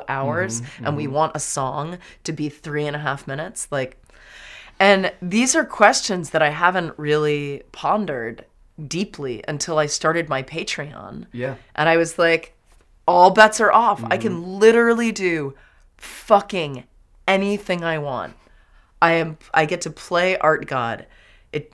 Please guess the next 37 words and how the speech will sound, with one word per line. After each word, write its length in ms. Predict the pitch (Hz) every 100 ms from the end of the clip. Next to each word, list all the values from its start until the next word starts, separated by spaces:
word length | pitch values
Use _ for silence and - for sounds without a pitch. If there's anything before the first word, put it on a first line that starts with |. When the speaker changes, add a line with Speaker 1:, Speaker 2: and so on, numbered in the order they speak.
| -
Speaker 1:
you 80 | 165
know, 180 | 151 -
I 100 | 160
can 180 | 175 160
make 200 | 165 170
a 60 |
song 400 | 165 180 160 156
nine 280 | 143 143 139
days. 380 | 131 117 107 117
Speaker 2:
Yeah. 200 | 123 - -
Speaker 1:
I 100 | 151
can 220 | 160 151
do 200 | 156 147
whatever 400 | 143 147 151 156
I 100 | 143
want. 380 | 143 139 - -
Speaker 2:
Yeah. 120 | - 123
Speaker 1:
But 380 | 247 165 - - - - - - - -
a 60 | 185
lot 260 | 202 233 277
of 120 | 202
it 100 | 165
is 180 | 165 226
also, 420 | 240 240 165 135
like, 360 | 127 120 - - - - -
what 200 | 147 160
makes 260 | 151 143 147
you 100 | 139
a 40 |
good 200 | 135 123
host? 580 | 143 277 - 185 - 117
Speaker 2:
Mm-hmm. 280 | 110 107 110 - _ _
Speaker 1:
You 120 | 180 180
know, 220 | 143 139
and 140 | 143
if 280 | 143 143 -
you, 600 | 147 151 147 143 143